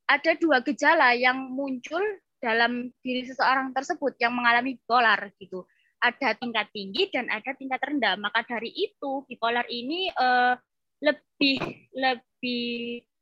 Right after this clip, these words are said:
lebih, lebih in-, intens gitu ya, lebih apa ya, lebih, eh, kayak lebih apa, apa, sensitif gitu, sensitif, sensitif dari unipolar gitu, karena ada dua.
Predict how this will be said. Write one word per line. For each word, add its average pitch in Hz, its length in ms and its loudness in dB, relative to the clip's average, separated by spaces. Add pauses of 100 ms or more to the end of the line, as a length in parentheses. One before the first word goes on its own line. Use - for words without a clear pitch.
(360)
lebih, 254 640 -2 (960)
lebih 269 440 -2 (120)
in-, 302 240 -2 (160)
intens 311 480 2
gitu 262 160 -4
ya, 202 160 2
lebih 226 400 -2
apa 240 160 -2
ya, 190 320 -2 (240)
lebih, 254 320 -8 (480)
eh, 240 400 0 (240)
kayak 262 320 2
lebih 240 640 -6 (400)
apa, 285 200 0 (1500)
apa, - 120 -18 (120)
sensitif 359 480 0
gitu, 254 400 -6
sensitif, 262 640 0 (380)
sensitif 247 640 -8
dari 240 400 2
unipolar 214 560 0
gitu, 202 240 -10
karena 254 320 0
ada 277 80 0
dua. 214 400 -4